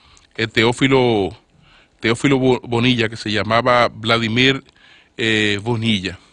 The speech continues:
También, muy lamentable, el fallecimiento de Marco Jorge, Jorge Elías. Marco Jorge Elías,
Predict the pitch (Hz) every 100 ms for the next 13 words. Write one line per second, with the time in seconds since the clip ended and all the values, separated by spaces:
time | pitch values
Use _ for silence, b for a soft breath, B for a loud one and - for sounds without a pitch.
0 | b _ _ b b b b - 113 123
1 | 131 147 165 226 - - _ _ 101 113
2 | 127 131 131 127 120 110 107 - _ _
3 | - 98 113 131 131 135 123 113 113 _
4 | b b b b _ 113 - 113 110 -
5 | 107 110 120 123 - 131 120 b b b
6 | b _ _ _ _ _ - - 98 110
7 | 113 123 123 110 - 110 107 113 - -
8 | _ - - 110 110 120 120 - 95 107
9 | 107 87 - - b b b b b 98
10 | 104 - 110 - 151 120 123 135 170 147
11 | 135 -